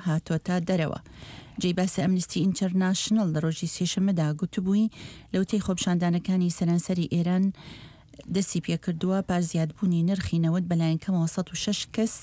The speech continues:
لە بیست و یەک شاری ئێراندا کوژراون. ئەمنیستی ئەو راپۆرتەی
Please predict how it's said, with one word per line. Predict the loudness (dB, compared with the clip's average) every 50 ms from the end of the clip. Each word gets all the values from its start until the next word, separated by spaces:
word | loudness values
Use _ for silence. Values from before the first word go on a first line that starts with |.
| -8 -8 -2
لە | -2 0 0 0
بیست | 0 -2 -4 -6 -4
و | -2 -2
یەک | -2 -2 -2 -4
شاری | -2 -2 0 0 0 -2 -2
ئێراندا | 0 0 2 2 2 2 2 0
کوژراون. | -2 -4 -6 -4 0 0 2 2 0 0 -4 -8 -12 -18 -18 -18 -16 -16 -16 -18 -18 -12 -4
ئەمنیستی | -2 0 2 2 2 0 0 -2 -2 0
ئەو | 0 0
راپۆرتەی | 0 0 -2 -2 -2 -4 -4 -2 -2 0 0 2 2 0